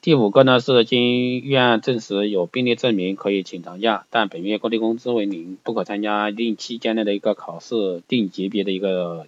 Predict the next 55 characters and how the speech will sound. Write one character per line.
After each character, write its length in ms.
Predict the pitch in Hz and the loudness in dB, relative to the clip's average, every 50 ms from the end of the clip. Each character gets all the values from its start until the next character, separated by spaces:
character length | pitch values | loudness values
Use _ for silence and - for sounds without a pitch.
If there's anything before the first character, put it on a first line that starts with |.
| _ | _
计 160 | _ - 123 | _ -2 -2
生。 260 | 107 - 117 113 123 127 - _ _ _ _ _ _ _ _ _ - _ _ _ _ _ _ _ _ _ _ _ _ _ _ _ _ _ _ _ _ | 0 2 2 2 2 0 -6 _ _ _ _ _ _ _ _ _ -20 _ _ _ _ _ _ _ _ _ _ _ _ _ _ _ _ _ _ _ _
<coughs> 640 | - - - - 740 587 - 139 - - _ _ _ | 8 10 12 12 12 12 10 8 8 6 _ _ _
凡 220 | _ - 113 120 | _ 4 6 8
陆 120 | 143 165 165 | 8 8 8
续 140 | 165 190 170 | 6 4 2
出 140 | - 175 | 2 6
假 160 | 170 170 147 127 | 8 8 8 8
者 100 | 113 104 | 6 4
呢， 160 | 101 98 101 | 2 2 2
一 80 | 107 | 2
经 180 | 107 120 117 113 | 0 2 0 0
查 200 | 110 - 95 98 | 2 2 2 2
实， 320 | - - 95 90 87 87 - | 2 0 -4 -4 -4 -6 -6
着 180 | - 98 98 | -4 -4 -4
旷 180 | 98 - 104 104 | -2 -2 -4 -4
工 180 | 101 104 101 101 | -2 -2 -4 -4
处 160 | - 101 92 | -4 -6 -6
理。 140 | 95 82 - _ _ _ _ _ _ _ _ _ _ _ _ _ _ | -6 -10 -14 _ _ _ _ _ _ _ _ _ _ _ _ _ _
第 120 | - 151 | 2 6
六 120 | 156 165 | 8 10
呢 120 | 160 160 151 | 10 10 8
是 160 | - 170 143 | 8 6 6
每 120 | 131 107 | 6 6
月 200 | 101 110 127 123 | 6 6 6 6
考 180 | - - 98 95 | 6 6 4 4
勤 140 | - 113 110 | 4 2 0
公 120 | 123 120 | 2 2
布 100 | 120 120 | 2 2
一 100 | 113 107 | 2 2
次， 320 | 101 - 127 113 98 78 - | 0 0 0 0 0 0 -2
考 160 | - - 98 | -4 -4 -2
勤 160 | 98 107 107 | -2 -2 -4
情 140 | 101 - 98 | -4 -4 -2
况 180 | 107 117 110 107 | 0 0 2 2
纳 100 | 107 107 | 0 0
入 120 | 107 101 | -2 -4
考 200 | 92 - - 85 | -4 -4 -6 -6
核， 220 | - 87 87 87 87 | -4 -6 -6 -6 -4
在 180 | - 107 101 | -2 -2 -2
工 200 | 95 - 107 104 | -2 -4 -6 -6
资 80 | 107 104 | -6 -4
中 160 | - 104 104 | -4 -4 -4
兑 120 | 107 113 | -2 -4
现。 360 | 110 - 151 139 117 85 80 85 | -2 0 0 0 0 -2 -6 -8
这 180 | - - 131 127 | -2 0 0 2
个 100 | 127 127 | 2 2
的 140 | 110 107 104 | 2 0 0
话 180 | - 113 104 | 0 0 -2
就 120 | 101 - 104 | 0 -2 -6
是 300 | 101 - 110 101 95 92 | -6 -6 -6 -4 -4 -4
根 180 | - - 113 | -4 -4 -4
据 100 | 113 117 | -2 -4
你 100 | 104 90 | -4 -6
的 120 | 82 95 | -8 -10